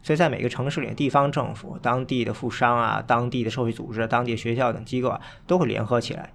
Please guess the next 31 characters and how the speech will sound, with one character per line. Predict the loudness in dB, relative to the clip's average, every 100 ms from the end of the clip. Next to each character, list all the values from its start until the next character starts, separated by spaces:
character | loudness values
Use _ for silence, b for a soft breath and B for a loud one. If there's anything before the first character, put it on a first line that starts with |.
| 0
有 | 4
的 | 4
是 | 6
商 | 6
业 | 6
球 | 4 2
队， | 2
有 | 2
的 | 0
是 |
大 | 2 2
学 | 2
球 | -2
队， | -2
有 | -2 -6
的 | -4
是 | -4
中 | -2 -2
学 | -4
球 | -6 -8
队， | -8
就 | -8
变 | -4 -4
成 | -2
了 | -4
城 | -4 -6
市 | -4
的 |
标 | 2 2
志 | 2
了。 | -4